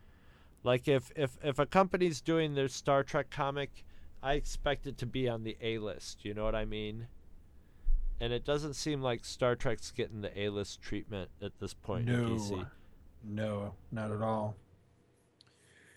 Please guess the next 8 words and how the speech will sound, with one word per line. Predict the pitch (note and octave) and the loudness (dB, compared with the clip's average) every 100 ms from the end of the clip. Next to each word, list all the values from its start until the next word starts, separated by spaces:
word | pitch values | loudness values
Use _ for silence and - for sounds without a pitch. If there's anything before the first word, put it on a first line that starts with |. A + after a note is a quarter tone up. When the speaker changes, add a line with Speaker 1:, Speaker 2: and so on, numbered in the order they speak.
| - - - - _ - | -20 -20 -20 -20 _ -4
Speaker 2:
Well, | D#3+ F#3+ | 6 6
I | |
kinda | A3 B3+ F#3+ | 8 8 8
wondered | D#3+ D3+ B2+ | 10 8 8
what | C#3 B2+ | 6 6
happened | D3 C#3 C#3 A#2+ | 6 4 2 0
to, | - C3+ B2 A#2 | 2 2 4 2
uh, | A2 G#2+ G#2+ | 2 2 0